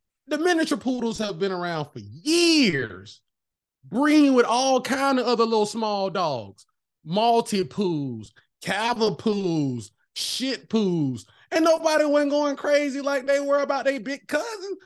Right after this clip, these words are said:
So now it's the fact that all of a sudden a standard poodle and a damn lab got together and made this monstrosity. It's, let's pay thousands for it.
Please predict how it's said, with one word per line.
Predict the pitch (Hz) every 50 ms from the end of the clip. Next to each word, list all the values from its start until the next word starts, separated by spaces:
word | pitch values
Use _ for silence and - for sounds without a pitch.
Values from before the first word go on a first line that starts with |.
| - _ _
So | - - - 285 277 285
now | 254 262 269 285 294 302 302 285
it's | 285 294 -
the | - 233 - -
fact | 277 269 247 208 220
that | 233 208 -
all | 202 233 262 262
of | 247 214
a | 226 214
sudden | - - - 240 233 - -
a | 131 127 120
standard | - - - - - _ 277 - - 302 302 254 190 165 139 127 -
poodle | 170 160 160 151 147 147 -
and | 151 147 143
a | 131
damn | 127 151 147 143 135 131 131
lab | 135 135 135 135 123 120
got | 127 139 127 113
together | 127 127 120 139 135 131 127 127 127
and | 131 143 127 135
made | 135 135 135 127 123
this | 135 135 -
monstrosity. | 139 139 135 135 131 - - 151 135 127 131 131 - 131 123 123 123 - - - - - _ _ _
It's, | 143 147 - - - - - _ _ _ _ _ _ _ _ _ 247
let's | 240 - -
pay | - - 208 180 143 - _ _ -
thousands | 208 220 226 247 240 226 202 160 175 151 135
for | - 220 214 165 123 107
it. | -